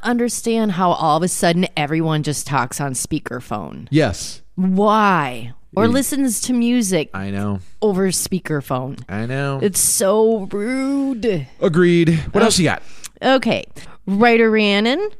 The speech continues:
Speaker 1: said, "Water spout, dirty glasses, cutting corners with hygiene."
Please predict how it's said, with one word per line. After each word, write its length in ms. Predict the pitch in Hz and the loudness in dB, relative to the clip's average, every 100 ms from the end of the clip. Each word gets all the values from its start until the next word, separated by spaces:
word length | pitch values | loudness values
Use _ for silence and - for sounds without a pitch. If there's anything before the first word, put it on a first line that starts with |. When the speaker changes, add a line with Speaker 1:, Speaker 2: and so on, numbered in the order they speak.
| - | -18
Speaker 1:
said, 720 | - - - 208 180 165 160 160 | -12 -6 2 4 6 6 4 0
"Water 440 | - 185 190 180 214 | -4 2 4 4 2
spout, 760 | - - 208 226 220 - - - - - - | 0 2 4 4 2 -6 -14 -16 -20 -20 -2
dirty 300 | 208 202 202 | 2 4 2
glasses, 800 | 185 165 160 - 180 170 170 - - - - | 4 4 4 2 0 2 0 -6 -12 -18 -8
cutting 280 | - 185 180 | -2 0 0
corners 520 | 175 151 147 139 139 | -2 -2 -2 -2 -2
with 120 | 139 | -4
hygiene." 680 | 139 127 127 - 92 73 | -2 -4 -4 -10 -12 -14